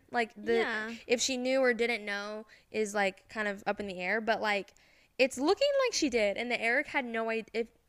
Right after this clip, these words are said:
Speaker 1: Eric is the dad.
Speaker 2: Yeah.
Speaker 1: It just, it really does look like Eric had no idea that he was a dad.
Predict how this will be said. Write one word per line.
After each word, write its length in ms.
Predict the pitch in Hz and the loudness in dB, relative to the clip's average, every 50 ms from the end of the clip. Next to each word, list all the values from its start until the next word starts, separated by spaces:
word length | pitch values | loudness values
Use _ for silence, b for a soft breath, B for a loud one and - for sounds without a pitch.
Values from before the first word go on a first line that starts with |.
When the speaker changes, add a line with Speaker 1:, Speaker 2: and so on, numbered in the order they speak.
| _ - | _ -6
Speaker 1:
Eric 320 | 208 214 202 196 190 - - _ _ _ - | -4 -2 -2 -2 -4 -8 -16 _ _ _ -14
is 180 | - 190 185 170 | -12 -10 -10 -8
the 80 | 175 | -8
dad. 300 | 160 170 156 170 175 185 - | -8 -8 -8 -8 -12 -12 -12
Speaker 2:
Yeah. 320 | 240 240 262 277 226 165 - | -10 -8 -4 -4 -4 -2 -2
Speaker 1:
It 120 | 254 277 | -2 0
just, 200 | 247 330 - - - | 0 -2 -4 -2 0
it 140 | - 285 233 | 0 0 2
really 220 | 240 294 311 302 | 4 4 4 4
does 200 | 262 269 262 226 | 4 2 2 2
look 100 | 240 - | 0 0
like 160 | - 226 220 - | 0 0 -2 -2
Eric 280 | - 220 233 240 240 - | -2 0 0 0 0 0
had 180 | - 233 220 214 | -2 -2 -2 -2
no 260 | 214 214 214 220 208 | -2 -2 -2 -2 -2
idea 400 | 202 208 202 190 208 208 202 185 | -2 -4 -4 -4 -4 -4 -4 -4
that 140 | 190 180 180 | -6 -8 -10
he 200 | - - 214 202 | -10 -10 -8 -6
was 160 | 190 190 180 | -6 -6 -6
a 60 | 185 | -4
dad. 460 | 180 190 208 208 190 175 185 - - | -4 -2 -2 -2 -4 -6 -12 -18 -20